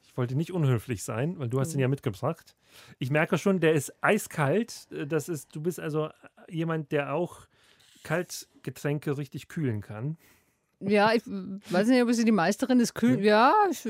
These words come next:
Speaker 2: wusste auch nicht, dass es so komplex ist. Aber, genau.
Speaker 1: So komplex ist es, glaub ich, nicht. Es war nur ein, glaub ich, ein, da prickelt's, der Cidre.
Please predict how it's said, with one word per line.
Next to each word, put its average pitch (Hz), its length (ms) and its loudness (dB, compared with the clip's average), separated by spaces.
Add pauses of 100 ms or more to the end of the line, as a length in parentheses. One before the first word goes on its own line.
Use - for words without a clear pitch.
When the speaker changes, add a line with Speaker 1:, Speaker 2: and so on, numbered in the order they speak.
(120)
Speaker 2:
wusste 233 240 2
auch 254 60 8
nicht, 233 220 4
dass 220 100 2
es 208 140 0
so 208 80 -2
komplex 190 460 -4
ist. 262 200 -8 (640)
Aber, 190 600 -2 (420)
genau. 190 320 -6
Speaker 1:
So 143 180 -2
komplex 127 380 -2
ist 131 60 -4
es, 117 140 -6
glaub 110 200 -2
ich, 101 80 -6
nicht. 123 140 -2
Es 120 120 -2
war 139 120 6
nur 143 160 2
ein, 123 300 -2
glaub 123 200 0
ich, 123 160 -8
ein, 120 260 -2 (1160)
da 101 160 -12
prickelt's, - 520 -8
der 120 140 -8
Cidre. 151 500 -10